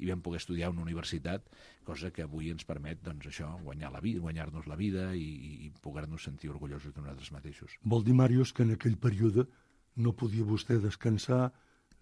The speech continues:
Speaker 2: conèixer els hotels que setmanalment el magazín
Speaker 1: Sí.
Speaker 2: de La Vanguardia els explica,
Speaker 1: Un
Speaker 2: perquè els viu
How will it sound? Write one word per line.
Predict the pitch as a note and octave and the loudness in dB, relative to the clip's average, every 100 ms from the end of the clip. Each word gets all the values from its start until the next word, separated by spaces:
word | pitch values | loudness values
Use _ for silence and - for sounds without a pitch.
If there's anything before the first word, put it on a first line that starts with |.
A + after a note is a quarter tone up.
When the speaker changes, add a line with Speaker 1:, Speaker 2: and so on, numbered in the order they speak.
| - - | -20 -6
Speaker 2:
conèixer | A2+ A2+ A#2+ - C#3 | 0 2 2 4 2
els | A2 G#2+ | 4 0
hotels | F#2+ A#2+ C3 - | 4 4 4 -2
que | |
setmanalment | - G#2+ G#2+ G#2+ A2 G#2+ B2 D3 - - - _ _ _ _ C#3 | -2 0 2 2 4 4 4 0 -8 -20 -20 _ _ _ _ -2
el | A#2 A2 | 0 2
magazín | A2+ A2+ A#2 - C3 | 2 4 4 8 8
Speaker 1:
Sí. | B2+ | 10
Speaker 2:
de | |
La | C3+ B2+ | 10 8
Vanguardia | C3+ A#2 C#3 C3+ D#3 | 8 6 6 6 6
els | D#3+ G#2+ | 4 2
explica, | A2 - G3 - A#2 | -2 -2 -2 -2 -2
Speaker 1:
Un | - B2 | 2 6
Speaker 2:
perquè | D3 F3+ | 6 8
els | D#3+ A2 | 8 8
viu | D3 A#3 B3+ | 4 6 4